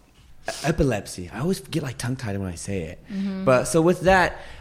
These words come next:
Speaker 1: I know it's, uh, very easy to, especially whenever you were trying to figure it out, right? Uh,
Speaker 2: Mm-hmm.
Speaker 1: going through the journey of finding that. Um, I know it's, it's very easy to get depressed or angry.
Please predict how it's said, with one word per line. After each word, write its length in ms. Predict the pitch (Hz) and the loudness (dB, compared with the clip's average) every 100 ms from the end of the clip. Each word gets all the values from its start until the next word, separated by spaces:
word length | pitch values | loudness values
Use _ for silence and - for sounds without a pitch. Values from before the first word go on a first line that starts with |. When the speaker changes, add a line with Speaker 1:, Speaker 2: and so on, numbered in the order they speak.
| - | 0
Speaker 1:
I 140 | 147 | 2
know 280 | 160 185 180 | 4 6 6
it's, 500 | 165 147 143 - - | 6 4 4 2 -4
uh, 200 | - 120 | 0 2
very 320 | 107 139 156 143 | 6 6 6 4
easy 440 | 147 147 123 123 | 2 2 2 0
to, 500 | - - 117 113 110 - | 0 0 2 4 4 2
especially 400 | - 131 131 127 | 4 4 4 2
whenever 320 | 120 117 117 | 4 2 2
you 180 | 104 117 | 0 0
were 80 | 107 | 0
trying 180 | 120 98 | 2 0
to 60 | - | 2
figure 260 | 113 95 | 2 4
it 100 | 95 | 2
out, 200 | 92 87 | 2 0
right? 320 | 85 85 - - | -2 -2 -4 -4
Uh, 80 | 101 | 0
Speaker 2:
Mm-hmm. 180 | 101 98 | 0 4
Speaker 1:
going 220 | 104 104 | 4 4
through 160 | - 92 | 2 -2
the 80 | 85 | 2
journey 300 | 98 98 92 | 2 4 2
of 140 | 82 | 0
finding 500 | - - 101 95 87 | -4 0 2 2 0
that. 260 | 90 87 - - - - - - 120 | 0 0 -4 -16 -20 -20 -20 0 6
Um, 420 | 117 104 98 - - - | 6 6 4 -2 -8 0
I 140 | 113 | 4
know 180 | 127 135 | 6 6
it's, 180 | 131 - | 6 2
it's 220 | 120 110 | 2 6
very 220 | 127 127 | 6 6
easy 260 | 127 117 113 | 4 2 0
to 100 | 95 | 0
get 220 | 98 147 | 2 2
depressed 480 | - - 92 87 - | 2 0 0 0 -4
or 80 | - | -2
angry. 540 | 107 104 82 69 - | 0 0 -2 -4 -8